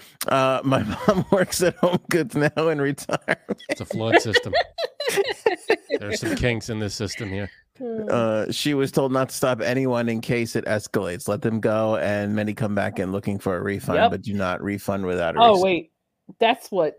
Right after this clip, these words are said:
Speaker 3: I think it's funny. Wait. Here. This is, this is what's funny. I think I said this before. There is a Walgreens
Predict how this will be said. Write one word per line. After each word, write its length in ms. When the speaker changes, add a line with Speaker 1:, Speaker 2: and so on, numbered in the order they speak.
Speaker 3:
I 120
think 180
it's 140
funny. 260
Wait. 300
Here. 340
This 180
is, 80
this 220
is 60
what's 180
funny. 300
I 100
think 240
I 40
said 220
this 160
before. 460
There 280
is 440
a 680
Walgreens 840